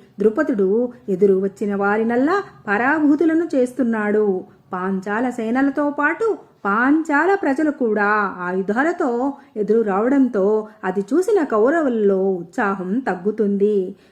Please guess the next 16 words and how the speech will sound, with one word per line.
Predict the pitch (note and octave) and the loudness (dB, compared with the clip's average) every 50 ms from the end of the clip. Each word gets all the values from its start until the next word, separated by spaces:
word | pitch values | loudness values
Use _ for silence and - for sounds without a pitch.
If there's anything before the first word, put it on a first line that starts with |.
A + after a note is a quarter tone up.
| _ - | _ -4
ద్రుపదుడు | F3+ F#3+ F#3+ F#3+ - G3 F3+ A3 D#4 G#4 G4 D4+ - - - - | -2 -2 -2 0 -2 -2 0 2 2 4 2 2 -2 -8 -10 -6
నిశిత | A3+ G#3+ A3 G#3+ F4 E4+ F#4 | -4 -2 -2 0 -2 -2 -2
శరాలతో | F4+ - - A#3+ A#3+ B3+ C#4 D#4 F#4 G4 - - G3 G3 G#3 A3+ B3 C4+ C4+ - - _ - | -2 -2 0 2 2 4 4 4 2 2 0 0 0 0 2 2 0 -2 -4 -8 -14 _ -4
కర్ణుణ్ణి | A3+ G#3 A3 C4 D#4 E4+ F#4 F#4+ F#4+ F#4 | -2 2 4 4 4 4 4 4 2 2
అంగసందుల్లో | D4 G3+ G3+ G3+ G#3+ A#3 D#4 E4 E4 D4+ C#4 D4+ F4+ F#4+ F4+ F4 D#4+ D4 B3 C4 | 0 0 -2 -2 0 0 -2 0 2 2 4 4 4 4 4 4 2 2 0 -2
తాడనం | B3+ B3+ F#3+ G3 G#3 A#3 C4 D4+ F#4 G4+ | -2 -2 -2 0 0 2 2 2 2 2
చేయటంతో | A4 G#4+ G#4 E4 D4+ D4+ C#4 D4+ C4 B3 A#3 G#3 F#3 F#3+ G3+ G#3 A3 A#3 A#3 - - - - | 2 2 0 0 0 0 0 0 -2 -2 -2 0 0 2 2 2 2 0 -2 -6 -14 -12 -8
కర్ణుడు | G#3 F#3 F3+ G3 A#3 B3 G#3+ F3+ F3 F3 F3 G3+ A#3+ | -6 -4 -2 -2 0 0 -2 -2 -4 -4 -4 -4 -4
మూర్ఛపోతాడు. | A3+ G3+ F#3 F#3+ F#3+ - - C#4 C4+ C4+ A#3+ A#3 A#3 C4 B3+ B3 C4 C4 C#4 C4 A3+ G3 F#3+ - - _ _ - | -6 -6 -8 -10 -6 -4 -4 -2 0 0 0 0 0 0 -2 -2 0 0 2 2 0 0 -2 -6 -14 _ _ -16
అప్పటికే | E3+ D#3+ - _ - A3 G#3 C4+ C#4 F4+ G4 G#4+ G4+ G#4 - - _ - | -16 -16 -8 _ -2 -2 0 0 0 2 2 2 0 -2 -8 -20 _ -4
కౌరవుల | - G#3+ A3+ C4 D#4+ G4 G#4 G4+ F#4+ | -2 0 2 4 4 4 4 4 4
రథాలు | C#4+ A3+ G#3+ G#3 A#3 A#3 B3+ B3+ G#3+ F#3 F#3+ G3+ A3 B3 - - - | 2 0 0 -2 0 0 0 0 0 -2 -2 -2 -4 -6 -8 -8 -6
వెనుతిరిగిపోతాయి. | F#3+ F#3+ F#3 G3 G3+ G#3 G#3 A3+ E4 F4 - D#4 C4+ C4 C4 C#4 A#3+ A#3 A#3+ B3 A#3+ A#3 G3 F#3+ - - - _ - | -4 -4 -2 0 2 2 2 2 0 0 2 2 0 0 2 0 0 0 0 0 0 0 -2 -2 -4 -12 -20 _ -12
అది | E3 F3 E3 F3+ | -12 -10 -10 -12
చూసిన | E3+ F3 - G3 A3 A3 C#4 D#4+ C#4+ | -10 -8 -6 -6 -4 -2 0 0 2
అర్జునుడు | A3+ F#3 F#3+ F#3 F#3 C4 E4+ G#4 G#4+ G#4+ E4 | 2 0 -4 -2 0 2 2 4 4 2 2